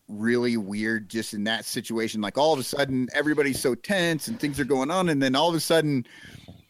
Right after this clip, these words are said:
it was, uh, totally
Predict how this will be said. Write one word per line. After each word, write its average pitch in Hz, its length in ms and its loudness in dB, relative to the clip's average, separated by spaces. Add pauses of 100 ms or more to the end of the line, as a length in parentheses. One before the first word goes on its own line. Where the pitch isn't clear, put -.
(640)
it 127 100 2
was, 123 360 2
uh, 107 460 -2 (1120)
totally 156 840 2